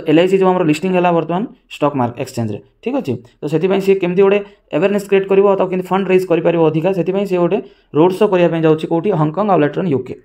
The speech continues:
ହଂକଂରେ ସେଡ୍ୟୁଲ୍ ଅଛି ଟ୍ୱେଣ୍ଟି ଫାଇଭ୍ ରୁ ଟ୍ୱେଣ୍ଟି ନାଇନ୍ ଜୁନ୍, ତାପରେ ୟୁକେରେ ମଧ୍ୟ ଗୋଟେ ରୋଡ୍ ଶୋ କରାଯିବ। So ଦ୍ୟାଟ୍ କି ଯେଉଁ ଇନଭେଷ୍ଟରମାନେ ଅଛନ୍ତି, ସେମାନଙ୍କୁ କେମିତି ଆଟ୍ରାକ୍ଟ କରିବ ଏଲ୍ ଆଇ ସି,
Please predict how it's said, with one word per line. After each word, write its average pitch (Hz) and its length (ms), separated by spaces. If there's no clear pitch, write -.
ହଂକଂରେ 175 360
ସେଡ୍ୟୁଲ୍ 175 240
ଅଛି 175 140
ଟ୍ୱେଣ୍ଟି 151 240
ଫାଇଭ୍ 170 140
ରୁ 165 80
ଟ୍ୱେଣ୍ଟି 139 260
ନାଇନ୍ 175 160
ଜୁନ୍, 220 140
ତାପରେ 147 340
ୟୁକେରେ 208 260
ମଧ୍ୟ 175 160
ଗୋଟେ 156 140
ରୋଡ୍ 143 180
ଶୋ 196 80
କରାଯିବ। 110 280
So - 100
ଦ୍ୟାଟ୍ 165 120
କି 185 80
ଯେଉଁ 156 140
ଇନଭେଷ୍ଟରମାନେ 180 500
ଅଛନ୍ତି, 165 280
ସେମାନଙ୍କୁ 180 420
କେମିତି 160 240
ଆଟ୍ରାକ୍ଟ 160 280
କରିବ 160 220
ଏଲ୍ 143 120
ଆଇ 143 100
ସି, - 80